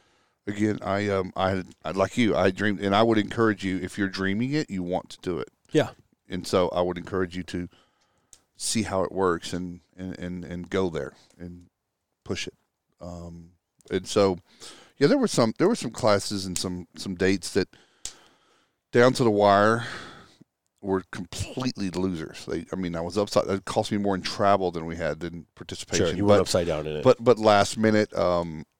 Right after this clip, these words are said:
Speaker 1: you know, we're a last minute industry. Last minute, some people purchased. I gave a lot of tickets away free. Um, some industry leaders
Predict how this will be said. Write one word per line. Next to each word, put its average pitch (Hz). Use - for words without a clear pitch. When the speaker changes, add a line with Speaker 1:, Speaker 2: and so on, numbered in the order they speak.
Speaker 1:
you 92
know, 80
we're 113
a 101
last 92
minute 87
industry. 113
Last -
minute, 90
some 87
people 82
purchased. 98
I 87
gave 95
a 90
lot 90
of 87
tickets 95
away 87
free. 113
Um, 85
some 92
industry 95
leaders 101